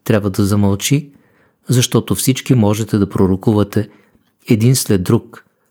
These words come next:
за да може всички да се поучат и всички да бъдат насърчени. Духовете, които вдъхновяват пророците,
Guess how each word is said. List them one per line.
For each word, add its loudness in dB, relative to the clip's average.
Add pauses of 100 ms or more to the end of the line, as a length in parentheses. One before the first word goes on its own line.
(300)
за 2
да 2
може 0
всички -2
да 2
се -4
поучат -2 (500)
и 0
всички -2
да 0
бъдат -2
насърчени. -4 (1300)
Духовете, 2
които 0 (180)
вдъхновяват 0
пророците, -2